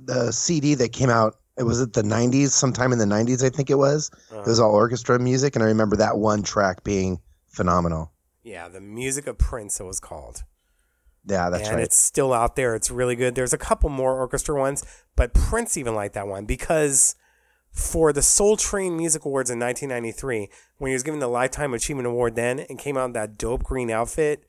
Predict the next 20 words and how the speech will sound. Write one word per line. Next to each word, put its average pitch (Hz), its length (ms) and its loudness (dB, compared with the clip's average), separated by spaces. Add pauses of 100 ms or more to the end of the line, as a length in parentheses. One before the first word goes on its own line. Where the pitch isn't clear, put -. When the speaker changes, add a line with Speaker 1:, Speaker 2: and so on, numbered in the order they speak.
(340)
Speaker 2:
and - 100 -12
was - 80 -8
telling 139 140 -2
the 120 60 -4
crowd 135 280 2
to 104 100 -2
shh, - 1600 -2 (1000)
they 139 180 2
introed 151 400 -2
him 123 260 -4
to 123 120 -6
the 120 100 -2
Diamonds 123 340 -2
and 117 100 -4
Pearls 120 420 -2
that's 104 180 -4
on 113 100 0
the 110 80 -8
orchestra 110 440 -6
version. 98 340 -10